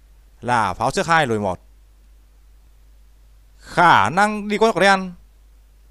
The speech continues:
pháo trước hai lùi bốn. Đen lùi pháo,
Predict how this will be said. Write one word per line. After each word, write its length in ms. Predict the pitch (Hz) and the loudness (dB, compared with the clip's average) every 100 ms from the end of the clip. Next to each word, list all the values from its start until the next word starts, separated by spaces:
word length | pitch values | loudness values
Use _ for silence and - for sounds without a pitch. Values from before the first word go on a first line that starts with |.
| - _ - | -20 _ 0
pháo 180 | 151 | 2
trước 160 | 180 220 | 4 2
hai 220 | 190 185 | 2 2
lùi 180 | 143 113 | 0 -2
bốn. 220 | 101 104 - _ _ _ _ _ _ _ _ _ - - _ _ - - - - - - - - _ - _ - - - - - _ _ _ _ _ _ _ _ _ _ _ _ _ _ _ - | -4 -8 -14 _ _ _ _ _ _ _ _ _ -20 -20 _ _ -20 -20 -20 -20 -20 -20 -20 -20 _ -20 _ -20 -20 -20 -20 -20 _ _ _ _ _ _ _ _ _ _ _ _ _ _ _ 0
Đen 260 | 226 233 | 2 4
lùi 260 | 208 170 139 | 4 2 2
pháo, 420 | 135 127 147 | 2 2 0